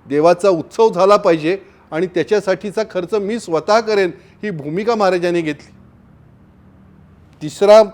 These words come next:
महाराजांनी जो आदेश केलेला आहे, महाराजांनी जी नोटीस काढलेली आहे ती चिंचवडच्या मोरया गोसाव्यांना काढलेली आहे.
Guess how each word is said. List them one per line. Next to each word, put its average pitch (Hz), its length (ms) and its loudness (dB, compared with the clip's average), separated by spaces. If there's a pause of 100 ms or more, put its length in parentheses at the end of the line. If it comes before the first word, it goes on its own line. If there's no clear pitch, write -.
(140)
महाराजांनी 170 440 0
जो 175 120 0
आदेश 160 360 2
केलेला 147 340 -2
आहे, 123 100 0 (400)
महाराजांनी 156 400 -2
जी 165 120 -6
नोटीस 170 400 -6
काढलेली 156 400 -4
आहे 143 100 -8 (320)
ती 208 60 -14
चिंचवडच्या 175 600 -4
मोरया 170 340 -4
गोसाव्यांना 156 500 -6
काढलेली 143 380 -8
आहे. 131 80 -12